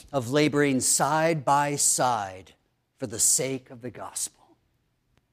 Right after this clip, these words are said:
I wasn't at the work day a couple weeks back, but to think of guys literally swinging a pick and digging with a shovel to dig a trench to drain some water, and you're just side by side, and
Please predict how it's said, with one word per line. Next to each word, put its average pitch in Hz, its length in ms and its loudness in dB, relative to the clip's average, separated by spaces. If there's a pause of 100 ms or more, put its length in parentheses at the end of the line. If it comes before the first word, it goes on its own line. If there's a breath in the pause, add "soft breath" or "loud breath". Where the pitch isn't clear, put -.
(1000)
I 117 60 -18
wasn't 123 280 -8
at 123 180 -6
the 120 60 -10
work 113 280 -6
day 123 360 -6 (400)
a - 40 -20
couple 131 220 -8
weeks 123 260 -2
back, 131 480 -4 (720)
but 147 100 -4
to 143 80 -4
think 151 220 2
of 135 100 -2
guys 143 560 4
literally 151 380 4
swinging 156 420 4
a 147 80 4
pick 160 480 2
and 139 240 0 (280 soft breath)
digging 165 260 6
with 156 120 4
a 160 80 2
shovel 160 440 4
to 147 100 0
dig 151 180 0
a 156 80 0
trench 160 500 -2
to 156 100 -4
drain 151 280 2
some 156 260 -2
water, 160 520 4 (180 loud breath)
and 160 120 0
you're 156 100 6
just 151 220 2
side 160 320 2
by 156 160 2
side, 160 480 2
and 131 200 0